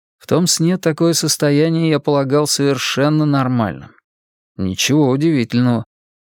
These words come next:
Что и говорить, я отнюдь не считал, и что всё это сон.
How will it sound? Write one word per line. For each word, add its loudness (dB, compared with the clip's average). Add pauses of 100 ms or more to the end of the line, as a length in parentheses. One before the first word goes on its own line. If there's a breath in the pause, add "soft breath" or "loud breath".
(460)
Что -2
и 2
говорить, 0
я 0
отнюдь -2
не 0
считал, -2 (120)
и -2
что -4
всё -4
это -2
сон. -4